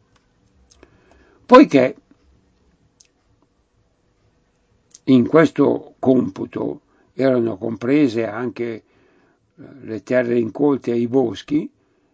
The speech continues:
che da soli costituivano circa la metà della superficie totale, la proporzione tra cerealicoltura e le altre colture rimane invariata.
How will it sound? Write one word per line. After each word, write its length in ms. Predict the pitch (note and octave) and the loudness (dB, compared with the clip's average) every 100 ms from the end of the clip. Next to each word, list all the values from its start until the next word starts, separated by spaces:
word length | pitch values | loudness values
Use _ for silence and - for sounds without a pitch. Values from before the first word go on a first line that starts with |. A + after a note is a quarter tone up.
| _ | _
che 160 | - C3+ | -6 -4
da 140 | C3+ | -4
soli 420 | A#2+ F#3+ F3+ C#3+ A#2+ | -2 0 2 0 -2
costituivano 1000 | B2 A2+ B2+ A#2+ B2+ C#3+ C3 B2 A#2+ | -8 -8 -10 -6 0 2 2 0 -6
circa 340 | G2+ C#3+ C#3+ B2 | -4 -4 -2 -6
la 100 | A2 | -6
metà 480 | A#2 A2+ - A2+ - | -10 -8 -6 -6 -8
della 280 | A2+ A2+ G2+ | -12 -12 -12
superficie 600 | G#2 A#2+ G2+ C#3 - G#2 | -14 -12 -8 -8 -8 -14
totale, 600 | C3 C3 G#2+ G#2 D3 - _ _ _ _ _ _ _ | -10 -8 -8 -6 -10 -12 _ _ _ _ _ _ _
la 160 | - F3+ | -4 -2
proporzione 920 | A3+ D4 A3 G3 - D#3 C3+ B2+ C3+ | 0 0 0 -2 0 0 2 -2 -4
tra 380 | B2 C#3 A#2+ - _ _ | -4 -4 -4 -8 _ _
cerealicoltura 1700 | - D#3+ F#3+ E3 D3 C3+ D3 D3 D3 C#3 - E3 C3+ G2 - - | -6 -4 -4 -4 -4 -2 -4 -4 -6 -6 -4 -4 -4 -8 -14 -16
e 200 | - B2 | -10 -8
le 160 | B2 A#2+ | -6 -8
altre 560 | A2+ C3 C3+ B2+ B2 G#2 | -6 -6 -6 -8 -10 -8
colture 720 | B2 A#2 C#3+ C#3+ C#3 E3+ - _ - | -10 -8 -2 -2 -2 -4 -8 _ -4
rimane 540 | A#3+ C4+ - - - _ | 2 2 0 -10 -14 _
invariata. 760 | C#3 B2 - - - - _ | -4 -4 -6 -8 -12 -14 _